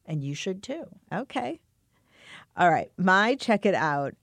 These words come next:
Speaker 2: I, I'm a little ashamed by, because I was, um, I think I might be the last person on the planet, women, who know about this, but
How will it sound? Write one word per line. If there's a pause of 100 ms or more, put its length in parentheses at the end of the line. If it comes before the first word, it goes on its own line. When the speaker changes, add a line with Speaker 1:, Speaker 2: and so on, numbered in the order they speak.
(120)
Speaker 2:
I,
I'm
a
little
ashamed
by,
because (140)
I
was, (140)
um, (140)
I
think
I
might
be
the
last
person (100)
on
the
planet, (100)
women,
who
know
about
this,
but